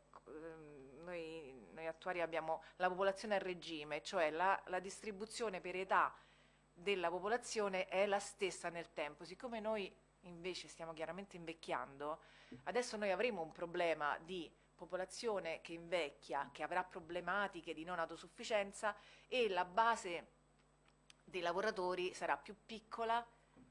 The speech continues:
e, e avrà un, un monte redditi che forse sarà lo stesso, e questa è l'altra criticità che c'è sulle, la criticità che c'è sui bilanci delle casse,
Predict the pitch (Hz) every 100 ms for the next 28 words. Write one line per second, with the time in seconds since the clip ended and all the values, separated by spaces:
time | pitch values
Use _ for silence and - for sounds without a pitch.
0 | _ _ - - - 175 175 185 190 -
1 | 170 165 165 165 - 185 190 196 220 214
2 | 202 202 175 165 160 - 180 208 - 165
3 | 160 156 156 - 247 - 160 - 151 -
4 | 185 165 151 - 165 143 156 151 151 165
5 | - 151 - 151 - 143 135 151 147 143
6 | 143 143 147 165 151 - 160 147 143 147
7 | 151 151 143 147 147 131 - 131